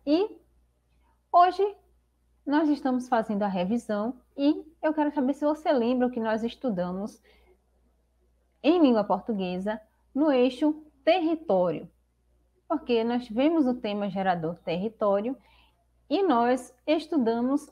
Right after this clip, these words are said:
alguns assuntos que tiveram a ver com isso. Você sempre pode ver as aulas no canal, né? Você pode rever, mas caso você,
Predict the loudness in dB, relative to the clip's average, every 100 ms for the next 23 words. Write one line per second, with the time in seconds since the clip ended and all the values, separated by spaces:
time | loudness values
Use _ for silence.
0 | _ 0 2 0 -2 -4 -4 -6 -8 -6
1 | -6 -2 2 2 4 2 0 -2 -4 -6
2 | -8 -6 -4 -4 -10 -20 -20 _ _ _
3 | _ -8 -6 -6 -8 -6 -4 -4 -2 -4
4 | 0 0 0 -6 -6 -8 -10 -16 _ _
5 | -6 -2 -2 -2 -4 -8 -20 _ _ _
6 | 0 0 2 0 0 -2 -2 -4 -8 -10
7 | -8 -6 -6 -6 0 2 2 -2 -6 -8
8 | -12 _ _ _ _ 2 4 4 0 -10
9 | _ _ _ 0 2 2 0 -2 -4 -6
10 | -6 -6